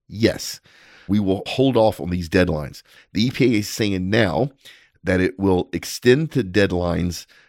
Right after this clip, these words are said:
for another two months. I'm sorry.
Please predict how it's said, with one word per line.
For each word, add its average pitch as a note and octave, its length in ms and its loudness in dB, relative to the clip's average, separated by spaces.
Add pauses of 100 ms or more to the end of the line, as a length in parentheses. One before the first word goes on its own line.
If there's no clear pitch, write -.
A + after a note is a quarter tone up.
for G2 200 -4
another A2 520 2 (320)
two D3+ 200 0
months. G2 500 0 (680)
I'm - 100 0
sorry. - 280 -2